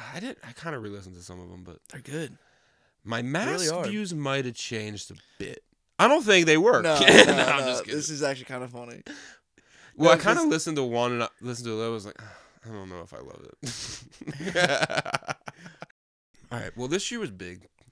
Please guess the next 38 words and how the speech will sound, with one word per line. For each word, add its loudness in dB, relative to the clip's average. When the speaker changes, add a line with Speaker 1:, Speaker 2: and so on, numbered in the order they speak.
Speaker 2:
This -2
year -2
was -2
big. -14
We're -12
gonna -6
Speaker 1:
Yeah. -8
Speaker 2:
start -4
with -6
the -14
biggest -8
thing. -18
Speaker 1:
I -18
don't -14
know -12
what -14
the -14
biggest -8
thing -6
was. -10
Speaker 2:
I -4
Speaker 1:
There's -4
a 2
Speaker 2:
had 4
Speaker 1:
lot. 0
Speaker 2:
sex 0
Speaker 1:
<laughs> -20
Speaker 2:
twice. 6
Speaker 1:
You're -2
like, -2
Speaker 2:
Not 2
Speaker 1:
"Two?" -2
Speaker 2:
twice, 2
but -8
with -2
two -6
different -4
women. -10